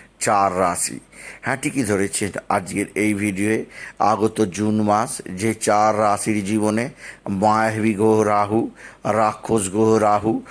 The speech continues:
অশুভ গ্রহ রাহু শুভ ফল দেবে। রাহুর প্রভাবে যে চার রাশি দিনে রাতে অসাধ্য সাধন করবে, তাদের দ্বারা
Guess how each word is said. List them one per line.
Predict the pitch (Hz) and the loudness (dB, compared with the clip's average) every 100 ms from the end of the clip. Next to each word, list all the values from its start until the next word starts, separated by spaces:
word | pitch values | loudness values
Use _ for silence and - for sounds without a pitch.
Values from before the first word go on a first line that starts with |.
| - - | -18 -2
অশুভ | 101 107 - 110 | 2 2 0 0
গ্রহ | 110 101 107 107 | 0 0 0 2
রাহু | 104 104 110 113 - - - - - | 2 2 2 2 0 -8 -20 -20 -8
শুভ | - 113 110 113 98 | -6 -4 -2 -2 0
ফল | 113 110 107 | 2 2 2
দেবে। | 110 107 117 101 - - - - - | 0 2 2 0 -4 -16 -20 -8 -2
রাহুর | 110 107 107 117 | 2 2 2 -2
প্রভাবে | 104 110 107 107 123 - - - - | 0 0 2 2 0 -4 -10 -20 -12
যে | 101 120 | -2 -2
চার | 113 123 110 110 104 | -2 0 2 2 2
রাশি | 110 107 - 120 101 90 - - - - - | 2 0 0 0 0 -4 -12 -16 -16 -16 -12
দিনে | 98 117 120 117 | -4 0 0 2
রাতে | 107 107 117 123 110 87 - - | 2 2 2 2 2 -2 -10 -2
অসাধ্য | 101 - 117 110 151 117 | 0 2 0 0 0 0
সাধন | - 104 113 117 | 2 2 2 0
করবে, | 101 113 110 117 110 - - - - - | 0 0 2 0 0 -4 -8 -18 -20 -2
তাদের | 117 117 113 117 | 2 2 2 -2
দ্বারা | 185 113 117 | 0 0 -2